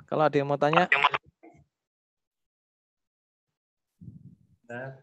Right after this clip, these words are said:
Speaker 2: saya pindahin dulu.
Speaker 1: Mas, ada yang tanya tadi, foto-foto tadi kok nggak ada di I G gitu.
Speaker 2: Yang mana? Yang di presentasi?
Speaker 1: Iya.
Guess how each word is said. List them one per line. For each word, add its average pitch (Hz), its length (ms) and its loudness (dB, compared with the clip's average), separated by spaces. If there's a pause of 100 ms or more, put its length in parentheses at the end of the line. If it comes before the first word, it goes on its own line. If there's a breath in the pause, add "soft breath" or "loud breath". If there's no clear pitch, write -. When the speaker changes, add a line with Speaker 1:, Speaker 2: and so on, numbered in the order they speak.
(140)
Speaker 2:
saya - 320 -20
pindahin 120 320 -14
dulu. 127 320 -16 (3750)
Speaker 1:
Mas, 165 240 2
ada 147 160 2
yang 147 80 0
tanya 165 320 2
tadi, 156 240 4
foto-foto 143 480 0
tadi 143 240 2
kok 156 160 2
nggak 123 320 0
ada 127 80 2
di 127 240 -2
I - 80 -8
G 135 240 2
gitu. 98 160 -4 (1120)
Speaker 2:
Yang 147 160 -2
mana? 151 480 -2 (880)
Yang 156 240 0
di 143 120 -2 (680)
presentasi? 147 720 0 (560)
Speaker 1:
Iya. 117 320 -8